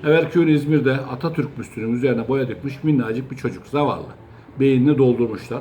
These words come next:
Atatürk'le uğraşıyor. Gündem, bunlar suni gündemlerdir. Yani Türkiye'nin gerçek gündemi çaresizlik, yokluk, umutsuzluk konuşmasın diye.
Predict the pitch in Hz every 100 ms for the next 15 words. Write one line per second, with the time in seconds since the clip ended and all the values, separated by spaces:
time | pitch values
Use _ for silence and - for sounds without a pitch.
0 | - 151 156 - - 76 - - - -
1 | - - - - - - 120 117 143 -
2 | - - - - 120 165 - 165 175 160
3 | 143 113 95 90 80 120 143 123 185 185
4 | 143 104 120 127 170 - 127 104 131 151
5 | - - - 147 143 127 - 127 147 147
6 | 147 143 131 - 160 - 123 - 104 -
7 | 78 71